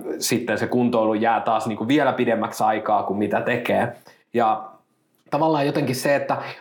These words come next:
on semmoinen ajatus kasvuun, on semmoinen ajatus, että mä haluan kasvaa ihmisenä, mä haluan kasvaa, ö, paremmaksi, mä haluan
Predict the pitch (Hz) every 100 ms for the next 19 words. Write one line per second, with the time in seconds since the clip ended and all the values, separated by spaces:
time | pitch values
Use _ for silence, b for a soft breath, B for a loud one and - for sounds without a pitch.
0 | B 156 180 175 139 131 123 147 131 110
1 | - - 143 139 - - 107 104 147 151
2 | 135 123 110 139 131 110 107 107 113 120
3 | 139 139 117 120 143 - 113 110 101 123
4 | 120 113 107 107 104 110 110 110 120 -
5 | 110 113 95 B B B B B - 110
6 | 107 80 - - - 123 117 117 110 -
7 | 104 101 120 110 107 -